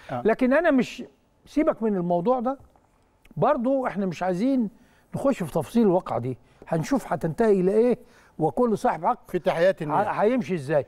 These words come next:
Speaker 2: النادي الأهلي قرر أن ينهج النهج الذي تنص عليه لوائح كرة القدم المحلية والإقليمية والدولية. شكله هيمشي في هذا الش-،
Speaker 1: طيب.
Speaker 2: الخط يعني.
Speaker 1: طيب، الأهلي قال للاتحاد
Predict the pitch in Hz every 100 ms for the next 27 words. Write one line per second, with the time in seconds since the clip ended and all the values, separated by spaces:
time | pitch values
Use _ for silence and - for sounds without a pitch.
0 | - - 208 277 285 254 247 277 294 320
1 | 330 339 - 247 262 226 214 208 233 269
2 | 202 262 233 185 - _ _ 165 190 254
3 | 208 190 196 233 220 202 185 196 220 -
4 | 151 165 175 135 - - - _ 156 175
5 | 220 170 - 208 190 180 - 226 247 262
6 | 233 - _ _ _ _ 220 240 196 202
7 | 208 262 254 196 208 - 202 240 180 143
8 | 135 123 123 - 240 214 196 196 233 190
9 | 151 175 160 123 _ _ _ 160 160 147
10 | 175 151 - 101 - _ _ _ _ _
11 | _ - 135 104 _ _ _ _ _ _
12 | _ _ - 147 214 262 247 226 254 208
13 | 175 143 185 175 208